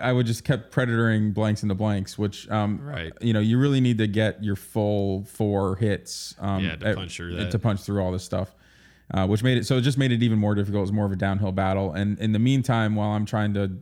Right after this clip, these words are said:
Speaker 1: you know, put damage in the Maul, the Trade Federation drones are coming around with their energy shell charges and,
Speaker 2: Right.
Speaker 1: and light, lighting me up. And the way that hate works with, um, with Dooku especially, uh,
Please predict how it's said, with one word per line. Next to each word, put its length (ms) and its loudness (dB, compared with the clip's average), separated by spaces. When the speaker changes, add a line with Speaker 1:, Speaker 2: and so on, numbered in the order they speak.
Speaker 1:
you 80 0
know, 100 0
put 200 -2
damage 280 0
in 80 -2
the 60 -2
Maul, 340 0
the 240 -2
Trade 240 0
Federation 400 -2
drones 520 -2
are 140 -4
coming 220 -2
around 240 -2
with 80 -6
their 100 -2
energy 280 -4
shell 240 -6
charges 460 -4
and, 180 -4
Speaker 2:
Right. 340 -12
Speaker 1:
and 240 2
light, 280 -2
lighting 240 0
me 120 0
up. 260 -2
And 280 2
the 180 0
way 260 2
that 160 -2
hate 320 0
works 400 -4
with, 560 -2
um, 540 -2
with 200 0
Dooku 360 2
especially, 800 -2
uh, 440 -2